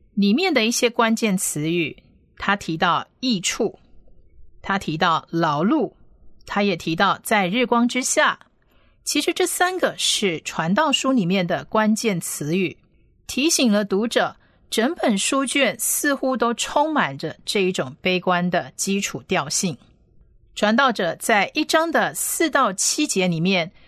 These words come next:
对自然现象的一个消极层面的描述，更进一步地表现出他的悲观主义。我们来看一下四到七节怎么讲。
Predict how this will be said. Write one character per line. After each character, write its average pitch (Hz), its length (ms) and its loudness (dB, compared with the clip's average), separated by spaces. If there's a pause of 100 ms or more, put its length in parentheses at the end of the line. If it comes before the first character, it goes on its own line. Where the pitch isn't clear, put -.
(160)
对 254 240 2
自 311 220 0
然 208 200 2
现 285 320 0
象 240 300 2
的 175 180 0
一 196 120 -2
个 185 260 2
消 285 300 0
极 180 280 -2
层 175 220 -4
面 202 180 2
的 180 100 0
描 165 280 0
述， 208 340 0 (380)
更 269 240 2
进 359 280 0
一 233 100 4
步 226 200 0
地 170 300 0
表 151 200 -2
现 185 280 -2
出 175 240 -4
他 185 220 -2
的 175 120 -2
悲 175 240 0
观 170 280 0
主 143 220 -6
义。 170 240 -4 (800)
我 190 100 0
们 214 80 4
来 214 160 4
看 302 260 2
一 254 40 2
下 233 360 2
四 - 300 -2
到 190 200 2
七 - 240 -2
节 151 220 -4
怎 156 100 -8
么 151 120 -4
讲。 - 320 -6